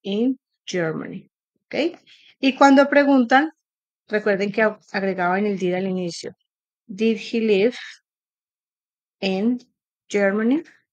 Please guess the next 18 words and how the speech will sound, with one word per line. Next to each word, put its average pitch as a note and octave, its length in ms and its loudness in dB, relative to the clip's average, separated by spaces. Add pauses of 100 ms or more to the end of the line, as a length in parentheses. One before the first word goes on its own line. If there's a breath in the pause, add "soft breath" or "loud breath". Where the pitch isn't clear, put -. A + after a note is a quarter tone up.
(1200)
¿Ok? - 100 -6
Es C4 340 -2
solamente A#3+ 460 4
para A#3 220 2
que A3 120 -4
recuerden G3 600 0
la A3 120 0
estructura A3+ 680 0
de G3+ 140 2
cómo F3+ 220 -6
hacer G3 300 -4
una G#3 100 0
afirmación G3 560 -4
negación F#3+ 600 -2 (320 loud breath)
y A3+ 140 2
pregunta F3+ 680 -2
en D#4 160 0 (460)
pasado. F3 600 0